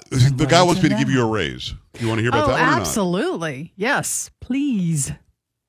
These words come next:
Speaker 1: Please read that one.
Speaker 2: He said, "Please, Joe, give Chocolate Voice a raise so she can buy more wine.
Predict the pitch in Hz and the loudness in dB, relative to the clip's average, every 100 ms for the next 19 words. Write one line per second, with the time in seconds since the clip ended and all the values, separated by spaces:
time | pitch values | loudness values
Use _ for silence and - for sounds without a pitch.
0 | _ _ _ 185 214 139 127 143 196 151 | _ _ _ -6 -4 -2 -4 -4 -4 -4
1 | 180 214 143 131 _ _ _ 135 120 139 | -6 -8 -14 -20 _ _ _ -2 2 0
2 | - 165 175 - 143 127 110 139 123 147 | 2 2 2 0 2 2 0 -2 0 0
3 | 143 127 104 123 120 - 107 120 110 87 | 0 -2 0 0 0 0 0 0 2 0
4 | 90 - - 131 117 117 107 113 117 113 | 0 -4 -2 -2 0 -2 0 2 2 2
5 | 110 95 113 127 95 90 104 | 2 2 2 0 0 0 -2